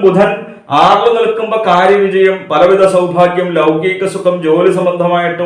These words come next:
ഉയർച്ച, മൂന്ന് ദിവസം മാത്രമേ ഉള്ളൂ. നല്ല ഫലത്തെയാണോ സൂചിപ്പിക്കുന്നത് എന്നുണ്ടെങ്കിൽ പോലും ഏഴിലേക്ക് വരുമ്പോ കലഹത്തെയാണ് സൂചിപ്പിക്കുന്നത്.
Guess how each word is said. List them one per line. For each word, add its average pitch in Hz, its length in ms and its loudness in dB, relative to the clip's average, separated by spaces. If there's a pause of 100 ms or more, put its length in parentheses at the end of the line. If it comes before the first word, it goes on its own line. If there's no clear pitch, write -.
ഉയർച്ച, 165 300 -2 (440)
മൂന്ന് 160 240 -4
ദിവസം 180 300 -2
മാത്രമേ 196 280 -2
ഉള്ളൂ. 185 140 -4 (460)
നല്ല 156 160 0 (120)
ഫലത്തെയാണോ 175 520 0 (100)
സൂചിപ്പിക്കുന്നത് 170 640 -6
എന്നുണ്ടെങ്കിൽ 160 420 -4
പോലും 135 240 -2 (840)
ഏഴിലേക്ക് 214 800 0
വരുമ്പോ 170 300 0 (600)
കലഹത്തെയാണ് 156 680 0
സൂചിപ്പിക്കുന്നത്. 92 460 -16